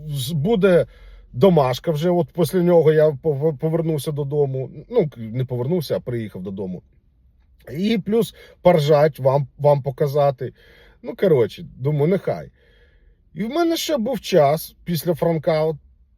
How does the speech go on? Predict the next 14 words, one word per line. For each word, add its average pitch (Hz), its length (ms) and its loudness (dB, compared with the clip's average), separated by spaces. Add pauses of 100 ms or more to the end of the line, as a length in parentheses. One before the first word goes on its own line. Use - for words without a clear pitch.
(140)
і 175 100 -2
до 156 180 0
цього. 135 500 -2 (100)
І 311 120 -12
мені 285 320 -4
ще - 180 -6
Uber 208 320 0
підкинув 185 720 -4
мінімалку 160 600 0
по 123 140 -8
центру 127 420 -4
сто 113 200 -8
вісімдесят 104 380 -12
п'ять. 85 360 -12